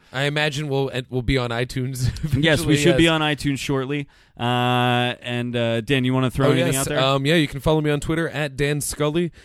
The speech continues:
Speaker 1: And check out my blog. I do write about movies a lot. I'm, I think I'm gonna be doing some stuff in conjunction with this at the dan scully dot tumblr dot com. Definitely, uh, follow us. Check it out.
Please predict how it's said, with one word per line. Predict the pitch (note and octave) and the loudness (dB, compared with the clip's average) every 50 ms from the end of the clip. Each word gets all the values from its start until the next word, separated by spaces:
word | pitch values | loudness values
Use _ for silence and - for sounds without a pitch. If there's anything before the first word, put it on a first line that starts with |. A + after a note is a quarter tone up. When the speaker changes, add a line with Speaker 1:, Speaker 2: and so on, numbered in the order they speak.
| - _ _ | -20 _ _
Speaker 1:
And | B2 C3 C3+ C3 | -4 -4 -2 0
check | - G3 G3 - | 0 0 0 0
out | G#3+ F#3+ | -2 -2
my | F3+ E3+ E3 | 0 -2 -2
blog. | D3+ E3 E3+ F3 F3 F3 E3+ | 0 0 0 0 2 2 2
I | D#3+ | 0
do | D3+ E3 D#3+ | 0 0 0
write | D#3 E3 E3 E3+ | 0 0 0 2
about | D3+ D#3+ D#3 D#3 | 0 -2 -2 -2
movies | D#3 D#3+ D#3+ D3 D#3+ E3 C3 | -2 -2 -2 -2 -4 -8 -8
a | C3 A#2+ | -8 -10
lot. | B2 B2+ C3+ D3 D3+ - | -8 -6 -6 -6 -6 -6
I'm, | B2 B2 B2 A#2 G#2+ - A#2 | -8 -8 -8 -10 -10 -10 -10
I | A2+ | -10
think | A2 - C#3 | -8 -8 -6
I'm | C3+ C3+ | -4 -4
gonna | C3+ B2+ | -4 -6
be | B2 A#2+ | -6 -6
doing | C3+ C3+ C3 | -6 -6 -6
some | - - B2 | -6 -8 -8
stuff | - - B2+ A2+ B2+ | -8 -8 -8 -8 -8
in | A#2+ | -10
conjunction | - B2 A#2+ A2 A#2+ A#2+ B2+ - - B2 | -10 -8 -6 -6 -4 -6 -4 -6 -6 -8
with | A#2 A2+ - | -8 -8 -8
this | - B2 B2+ A#2 - - - - - - - _ _ _ | -8 -8 -8 -8 -10 -12 -14 -18 -20 -20 -20 _ _ _
at | - B2+ B2 B2 - | -8 -8 -8 -8 -8
the | A#2+ A#2 A2 G#2+ D3 E3 F3+ F3+ E3+ | -10 -12 -6 -2 0 0 2 0 0
dan | D#3+ D#3 D#3+ D#3 D#3+ D#3+ D3+ | -2 -4 -4 -4 -4 -4 -4
scully | - - - D#3+ D#3 D3 D#3 D3+ | -6 -4 -2 -2 -2 0 -2 -4
dot | C#3 A#2+ D3+ D3+ E3 D3+ - - | -2 -2 -4 -4 -4 -4 -8 -8
tumblr | D3 D3+ D3+ D#3 C#3 D3+ D3+ D3 C#3 A#2 | -8 -8 -8 -8 -8 -6 -6 -6 -6 -6
dot | - B2+ C3 B2 - | -8 -8 -8 -10 -10
com. | - C#3 B2+ B2+ B2+ C3 B2 | -10 -8 -6 -6 -6 -6 -6
Definitely, | C3 B2+ - - B2+ A2 B2+ C3 B2+ | -6 -8 -6 -8 -8 -6 -4 -2 -2
uh, | B2 A#2 A2+ | -2 -2 -4
follow | - - C3+ C#3 D3 D3 C#3+ C#3+ | -6 -6 -6 -4 -2 -2 0 0
us. | C#3+ C3+ - - - - | 0 0 -2 -6 -12 -12
Check | - - D3+ D3+ - C3 | -10 -10 -8 -8 -8 -8
it | B2 | -6
out. | B2+ C#3 D#3 F3 - | -4 -2 -2 -2 -4